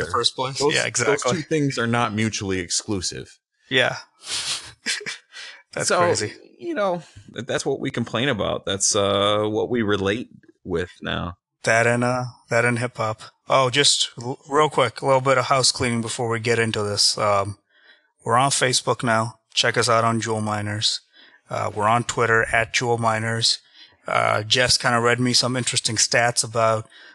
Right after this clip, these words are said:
Speaker 2: the number of people listening to our podcast, so I'm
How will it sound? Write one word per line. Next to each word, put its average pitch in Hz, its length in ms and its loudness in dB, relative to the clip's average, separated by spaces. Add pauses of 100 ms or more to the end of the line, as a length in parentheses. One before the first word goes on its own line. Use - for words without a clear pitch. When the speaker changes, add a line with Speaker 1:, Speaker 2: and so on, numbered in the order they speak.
Speaker 2:
the - 80 -6
number 120 280 2
of 107 80 -2
people 127 320 -4
listening 120 340 -2
to - 120 -4
our 113 80 2
podcast, 123 640 0
so 104 340 0
I'm 104 360 -6